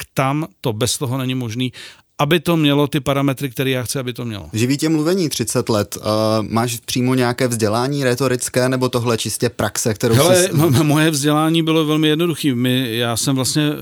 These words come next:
Speaker 1: v-, v-, vlastně ještě za bývalýho režimu, tak jsem začal dělat diskotéky, protože
Speaker 2: Mhm.
Speaker 1: jiná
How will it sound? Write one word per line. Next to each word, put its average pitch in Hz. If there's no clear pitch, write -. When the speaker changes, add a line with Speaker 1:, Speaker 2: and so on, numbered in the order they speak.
Speaker 1:
v-, -
v-, -
vlastně 123
ještě 139
za 120
bývalýho 127
režimu, 131
tak -
jsem 139
začal 131
dělat 147
diskotéky, 117
protože 117
Speaker 2:
Mhm. 131
Speaker 1:
jiná 135